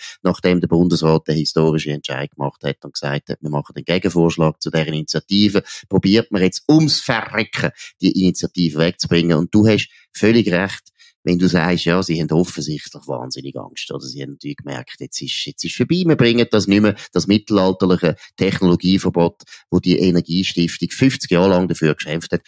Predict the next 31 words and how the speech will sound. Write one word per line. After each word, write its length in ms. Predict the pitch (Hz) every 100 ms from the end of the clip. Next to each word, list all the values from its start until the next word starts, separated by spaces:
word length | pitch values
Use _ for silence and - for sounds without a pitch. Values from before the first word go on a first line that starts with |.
| -
Und 140 | - 95
die 40 |
Energiestiftung 800 | 107 107 98 104 - 95 - 85
ist 140 | 85
ja 80 | 85
so, 180 | 78 80
so 120 | 80
ein 100 | 82
Misnamer. 1080 | 82 85 - - - - 73 76 82 82 78 - - _
Mit 200 | 87 80
Energie 420 | 82 78 92 92
haben 120 | 80
sie 160 | - -
nichts 180 | 80 -
zu 140 | -
tun, 140 | 80 78
mit 140 | 73
Stiftung 380 | - 95 - 80
haben 120 | 73
sie 120 | -
auch 60 | 95
nichts 280 | 101 98 -
zu 80 |
tun, 100 | 87
sondern 220 | 82 90 92
es 80 |
ist 160 | 95 87
einfach 240 | 76 82
eine 200 | 76 69
linksextreme 840 | 76 90 92 - 82 - 82 80 82
Organisation, 920 | - 82 78 78 78 - - 76 90